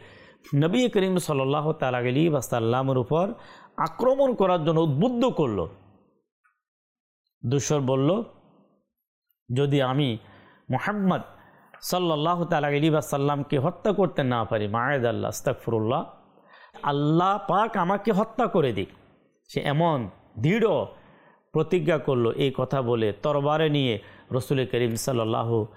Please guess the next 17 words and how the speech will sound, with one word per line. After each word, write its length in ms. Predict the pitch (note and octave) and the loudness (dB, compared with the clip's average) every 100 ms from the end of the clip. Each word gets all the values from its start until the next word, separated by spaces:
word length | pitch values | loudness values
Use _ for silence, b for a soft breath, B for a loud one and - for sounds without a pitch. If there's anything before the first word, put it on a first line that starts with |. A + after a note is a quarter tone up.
| B B - | B B -6
তাআলা 200 | C3 B2 | -4 -2
আলাইহি 320 | A#2+ B2 B2 | 0 0 0
ওয়াসাল্লামের 840 | A2+ - A#2 A2+ C#3+ D3 B2+ G#2 | -2 -4 -4 0 0 0 0 0
দিকে 320 | C3 C#3+ C4+ - - - _ _ _ _ - | 0 0 -2 -6 -20 -20 _ _ _ _ -6
অগ্রসর 460 | C3 B2+ B2+ B2+ G2 | -2 -2 -2 -2 0
হলো। 280 | G2+ F#2 - - | 0 -2 -6 -8
এমনকি 540 | C#3+ D3 F#3+ F#3 C3+ G#2 B B B - | -4 -2 -2 -2 -2 -4 B B B -2
হুজুর 200 | C#3+ F3 | 2 2
সাল্লাল্লাহু 580 | - C#3+ C3 B2+ C#3 D3 | 0 0 0 0 -2 -2
তাআলা 240 | C#3 B2 | -2 0
আলাইহি 320 | B2 B2+ D#3+ | 0 2 2
ওয়াসাল্লামের 760 | E3 C3+ - B2+ B2 D#3+ E3+ B2+ - B B A#2+ | 0 -2 -2 0 0 0 0 -2 -4 B B -2
মাথা 420 | C3 C#3+ - A3 | 0 0 0 0
মোবারকের 640 | G#3 F#3 F3+ F3 D#3 D#3 | 2 2 2 0 2 2
উপর 320 | D3 D3 A#2+ | 2 0 -2
সে 300 | A2 D3+ D#3+ | -2 0 0
তরবারি 720 | D#3+ - D3+ D3+ F3 G#3+ B3+ | -2 -2 0 0 2 2 0